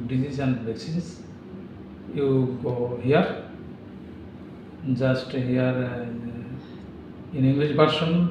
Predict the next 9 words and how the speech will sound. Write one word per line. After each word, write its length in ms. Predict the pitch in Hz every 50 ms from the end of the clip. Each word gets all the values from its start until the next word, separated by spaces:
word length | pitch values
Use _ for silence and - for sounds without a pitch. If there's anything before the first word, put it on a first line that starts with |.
| - -
first 300 | 180 190 190 - - - - - - - - - -
and 160 | - 127 123 120 120
then, 200 | 127 127 123 117 117 120 - - - - - - - - - - - - - - - - - - - - - - - - - 262
uh, 260 | 202 143 131 127 127
scroll 520 | 127 - - - - - 151 160 175 190 196 190 - - - - - - - - - - - - - - - - - - - - - - - -
and 140 | - 123 123 127 - - - - - - - - - - 127
in 60 | 127 120
the 100 | 120 113
bottom, 380 | 110 127 139 135 131 165 185